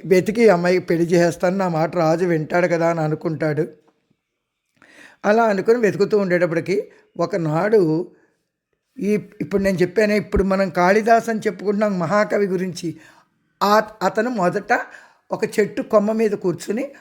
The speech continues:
ఆ కొమ్మ, తన కొమ్మ తనే నరుక్కుంటూ ఉంటాడు. ఓహో, వీడెవడో తన కొమ్మ తనే నరికేసుకుంటున్నాడు, కాసేపట్లో కింద పడతాడు, ప్రాణం పోతుందని కూడా వీడికి తెలియట్లేదు. వీడే సరే అనుకుంటాడు.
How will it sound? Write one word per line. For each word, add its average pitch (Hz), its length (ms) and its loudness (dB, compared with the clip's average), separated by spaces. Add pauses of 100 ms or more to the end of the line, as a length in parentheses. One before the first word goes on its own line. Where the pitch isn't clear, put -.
(160)
ఆ 190 60 -2
కొమ్మ, 196 300 -4
తన 208 220 0
కొమ్మ 196 260 0
తనే 214 340 0
నరుక్కుంటూ 180 600 -2
ఉంటాడు. 160 540 -4 (400)
ఓహో, 185 300 2
వీడెవడో 175 760 0 (560)
తన 175 140 0
కొమ్మ 175 260 0
తనే 196 380 0
నరికేసుకుంటున్నాడు, 180 840 -4
కాసేపట్లో 185 560 -2
కింద 185 200 -2
పడతాడు, 190 460 0
ప్రాణం 180 360 -2
పోతుందని 185 400 -2
కూడా 180 160 -2
వీడికి 175 240 0
తెలియట్లేదు. 175 580 -2 (540)
వీడే 196 280 4
సరే 185 320 0
అనుకుంటాడు. 175 640 -4